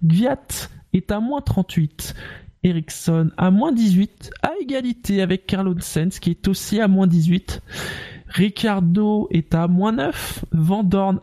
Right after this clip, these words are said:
à moins un. Et il faut donc arriver à la septième place du classement pour arriver dans les positifs.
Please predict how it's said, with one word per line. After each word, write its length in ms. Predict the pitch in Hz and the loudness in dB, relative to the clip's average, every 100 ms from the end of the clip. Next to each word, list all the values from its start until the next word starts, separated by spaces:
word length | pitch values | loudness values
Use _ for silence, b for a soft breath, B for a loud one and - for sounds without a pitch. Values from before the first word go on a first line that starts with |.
| - | -4
à 120 | 226 | -4
moins 360 | 302 285 247 196 | -2 -2 0 0
un. 180 | 190 269 - _ B B B 175 - - | 0 -2 -10 _ B B B -6 -4 -2
Et 160 | 170 | 0
il 80 | 226 | 0
faut 240 | - - 208 | 0 0 0
donc 260 | 233 220 | 0 0
arriver 280 | 190 185 214 | 0 2 2
à 60 | 190 | 4
la 120 | 160 | 2
septième 640 | - - 269 262 233 214 | 0 -4 -4 -2 2 2
place 300 | - 214 208 | 2 2 4
du 100 | 185 | 2
classement 600 | - 175 - 180 180 208 254 - | 2 0 2 0 0 -2 -8 -6
pour 240 | 202 170 - | -2 -2 0
arriver 460 | 196 190 190 180 202 | 0 2 2 2 2
dans 120 | 185 | 0
les 100 | 185 | 0
positifs. 800 | - 175 180 170 208 - - | 0 0 0 0 -2 -4 -14